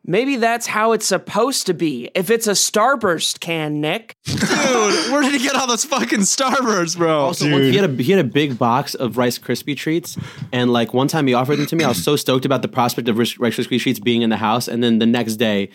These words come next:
Speaker 3: there were, like,
Speaker 4: Gone.
Speaker 3: twenty wrappers of Rice Krispie treats on the
Speaker 2: So you went back for
Speaker 3: house.
Speaker 2: more, and Steve had eaten every single one of the Rice Krispie treats.
Speaker 4: <laughs> Oh my God.
Speaker 2: Dude.
Speaker 4: Dude, we ordered, uh,
Speaker 3: Oh.
Speaker 4: you know Biscoff cookies? The ones you get on the plane?
Speaker 2: Oh,
Speaker 3: Of course, on
Speaker 2: yeah, yeah,
Speaker 3: Delta.
Speaker 2: yeah, yeah,
Speaker 4: Lauren,
Speaker 2: yeah, yeah.
Speaker 4: yeah.
Speaker 3: Delta.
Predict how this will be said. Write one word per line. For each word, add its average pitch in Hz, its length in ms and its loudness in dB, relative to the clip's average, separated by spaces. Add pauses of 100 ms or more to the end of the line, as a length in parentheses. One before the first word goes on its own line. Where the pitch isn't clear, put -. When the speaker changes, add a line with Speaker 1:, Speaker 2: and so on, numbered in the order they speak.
(220)
Speaker 3:
there 117 60 0
were, - 20 4
like, 107 80 4
Speaker 4:
Gone. 120 220 4
Speaker 3:
twenty 110 100 4
wrappers 107 320 0
of 101 100 0
Rice 104 180 0
Krispie 107 240 -6
treats 107 200 -6
on 98 80 -2
the 98 80 -6
Speaker 2:
So 180 100 2
you 165 160 4
went 226 220 2
back 165 160 -2
for 156 160 -2
Speaker 3:
house. 151 100 2
Speaker 2:
more, 165 340 2
and 143 220 0
Steve 151 220 0
had 147 160 0
eaten 143 280 -2
every 139 280 0
single 139 340 0
one 143 160 2
of 131 80 0
the 131 80 2
Rice 131 220 0
Krispie 185 280 0
treats. - 440 0 (580)
Speaker 4:
<laughs> - 1080 -4 (760)
Oh 175 140 -6
my 147 160 -6
God. 151 200 -2
Speaker 2:
Dude. 160 200 2
Speaker 4:
Dude, 165 160 2
we 180 100 2
ordered, 185 300 2
uh, 160 60 2
Speaker 3:
Oh. - 20 0
Speaker 4:
you 147 140 0
know 180 100 0
Biscoff 143 420 0
cookies? 180 460 -2
The 127 100 -4
ones 131 160 0
you 120 60 -4
get 127 100 -2
on 123 60 0
the 120 60 0
plane? 127 380 -4
Speaker 2:
Oh, 175 400 2
Speaker 3:
Of 165 40 2
course, 160 40 0 (100)
on - 40 2
Speaker 2:
yeah, 151 100 0
yeah, 151 120 0
Speaker 3:
Delta. 143 120 0
Speaker 2:
yeah, 143 60 2
yeah, - 80 4
Speaker 4:
Lauren, 175 160 2
Speaker 2:
yeah, 117 80 0
yeah. 135 140 0
Speaker 4:
yeah. 135 240 -2
Speaker 3:
Delta. 113 380 -8